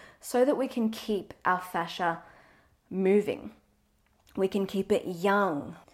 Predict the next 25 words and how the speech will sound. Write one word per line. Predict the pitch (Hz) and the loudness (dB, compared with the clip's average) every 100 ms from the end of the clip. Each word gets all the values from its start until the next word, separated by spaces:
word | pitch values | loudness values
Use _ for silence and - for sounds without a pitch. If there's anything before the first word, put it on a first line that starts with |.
| - - | -20 -2
We | 214 | 0
can | 214 214 | 2 0
keep | - 226 214 | 0 0 2
our | 185 | 2
body | 175 - 185 208 226 196 | 2 2 6 6 6 4
and | 175 | 2
our | 160 | 0
life | 165 185 185 - | 6 8 6 4
really | 214 208 | 4 4
fluid | 185 - - 202 196 247 220 180 | 2 -6 -10 0 4 6 8 8
and | 165 165 | 6 0
full | - - 233 | -6 0 4
of | 214 208 | 4 2
movement | 190 196 196 175 170 | 0 0 -2 -4 -4
and | 175 175 180 | -4 -4 -2
new | 202 | -2
patterns | 208 - - 120 120 - | -2 -4 -6 -8 -12 -8
and | 151 151 - - - - - - | -8 -8 -14 -20 -20 -20 -20 -20
creating | - - 247 247 254 269 | -8 2 8 10 10 8
a | 233 | 4
really | 202 208 196 185 | 6 6 8 4
healthy | 180 196 185 - 180 | 2 0 0 -2 -6
body | 170 170 175 | 0 2 2
for | 175 175 | 0 0
ourselves. | 131 113 - - 71 - - - - | 2 2 -2 -8 -8 -12 -18 -20 -20